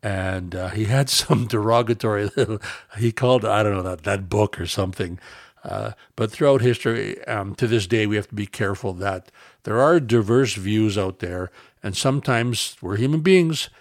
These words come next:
even scholars will get their biases into the, the picture.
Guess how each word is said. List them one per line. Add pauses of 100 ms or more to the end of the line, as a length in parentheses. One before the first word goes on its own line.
(120)
even
scholars (360)
will
get
their
biases
into
the,
the
picture.